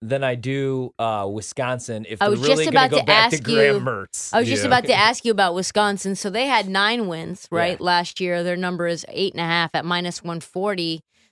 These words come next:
Speaker 2: There's actually people who think that there's value betting Wisconsin 'cause they opened with the second best odds to win the Bi-, uh, Big Ten originally back in the beginning of May, which I thought was absolutely bonkers.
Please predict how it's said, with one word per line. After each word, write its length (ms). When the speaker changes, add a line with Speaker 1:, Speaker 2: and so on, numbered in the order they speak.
Speaker 2:
There's 200
actually 400
people 340
who 140
think 320
that 160
there's 400
value 640
betting 420
Wisconsin 800
'cause 100
they 220
opened 320
with 80
the 80
second 400
best 300
odds 320
to 100
win 160
the 80
Bi-, 280
uh, 200
Big 280
Ten 380
originally 540
back 320
in 80
the 80
beginning 400
of 100
May, 240
which 180
I 80
thought 260
was 140
absolutely 560
bonkers. 640